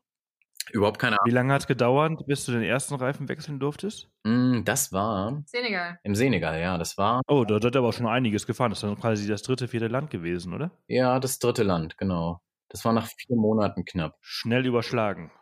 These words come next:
Speaker 2: Sehr
Speaker 1: Ja.
Speaker 2: gut.
Speaker 1: Und da ist uns auch nur ein Ventil kaputt gegangen, aber gut, musste trotzdem gewechselt. Nee, stimmt gar nicht. Das Ventil ist ja erst später kaputt gegangen. Da ist der Reifen gleich zweimal hintereinander kaputt gegangen. Das erste Mal hab ich schon wieder vergessen. Krass.
Speaker 2: Ja.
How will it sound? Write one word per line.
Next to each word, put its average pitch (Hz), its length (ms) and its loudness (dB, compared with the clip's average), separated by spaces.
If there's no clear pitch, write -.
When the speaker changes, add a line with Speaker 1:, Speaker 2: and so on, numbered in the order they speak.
Speaker 2:
Sehr 95 100 -4
Speaker 1:
Ja. 92 40 -4
Speaker 2:
gut. - 340 -12
Speaker 1:
Und 98 100 0
da 101 80 4
ist 117 120 4
uns 117 140 2
auch 92 160 0
nur 107 300 4
ein 104 100 2
Ventil 92 340 2
kaputt 90 360 0
gegangen, 80 400 -2
aber 80 460 -4
gut, - 360 -12
musste 87 240 -2
trotzdem 87 380 -2
gewechselt. 78 320 -4
Nee, 143 100 4
stimmt 196 280 0
gar 85 160 0
nicht. 82 180 -2
Das 92 120 -6
Ventil 101 280 0
ist 90 80 -4
ja 90 80 4
erst - 140 -2
später 151 220 0
kaputt - 260 -8
gegangen. 85 260 -2
Da - 100 0
ist - 160 0
der 87 140 0
Reifen 90 220 -2
gleich 82 180 0
zweimal 98 300 2
hintereinander 87 380 2
kaputt - 360 -6
gegangen. 78 340 -8
Das 82 140 -6
erste 85 220 -2
Mal 82 80 2
hab - 40 -2
ich - 60 -4
schon 85 100 -2
wieder 80 140 0
vergessen. 90 400 -6
Krass. - 420 -14
Speaker 2:
Ja. 113 300 2